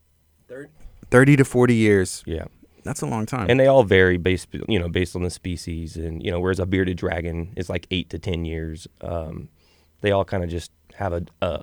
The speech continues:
Speaker 2: a slight different range. But, yeah, the, the reptiles definitely do have an extended life when comparing to, say, a mammal, you know, or a, a rat or a gerbil or a hamster, where you're talking a handful of years, two to three.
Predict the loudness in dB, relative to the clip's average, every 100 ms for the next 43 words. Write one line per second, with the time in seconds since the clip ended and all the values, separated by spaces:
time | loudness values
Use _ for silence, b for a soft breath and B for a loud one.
0 | -8 -6 -4 -4 -4 -6 -4 -4 -2 -4
1 | 0 4 2 4 2 2 -2 -4 2 2
2 | 2 0 0 2 0 0 -4 -2 -2 -2
3 | -2 -4 -6 -6 -6 -6 -6 -6 -6 -6
4 | -8 b b b -4 2 2 2 -4 -4
5 | -2 -2 -2 -2 -4 -10 _ _ _ _
6 | -8 -6 -6 -6 -6 -4 -4 -2 -2 -2
7 | -6 -6 -2 0 0 0 -2 -4 -6 -6
8 | -8 -10 -8 -10 -8 -10 -10 -10 -8 -8
9 | -10 -10 -8 -10 -12 -12 -12 -10 -10 -10